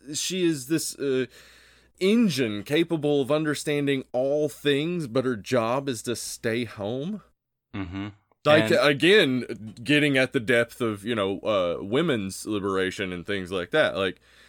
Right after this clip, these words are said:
Speaker 1: this is a, a human being with all of the capacities of humanity, and your expectation is for her to stay home and take care of the kids.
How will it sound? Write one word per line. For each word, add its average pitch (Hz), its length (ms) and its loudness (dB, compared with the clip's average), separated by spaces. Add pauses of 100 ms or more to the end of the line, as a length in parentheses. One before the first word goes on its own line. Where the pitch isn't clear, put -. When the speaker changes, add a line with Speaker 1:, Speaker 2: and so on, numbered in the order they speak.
(140)
Speaker 1:
this 147 180 2
is 143 160 2
a, 110 200 2
a 113 40 0
human 117 380 -2
being 117 360 0
with 104 220 -6
all 117 300 2
of 98 80 -8
the 107 100 -4
capacities 104 640 -4
of 92 80 -10
humanity, 101 540 -4
and 101 100 -6
your 98 140 -4
expectation 98 680 -6
is 98 120 -10
for 98 100 -12
her 101 160 0
to 90 80 -8
stay 95 300 -2
home 92 200 -8
and 90 100 -8
take 87 200 -10
care 82 160 -6
of 64 80 -10
the 76 80 -16
kids. - 320 -14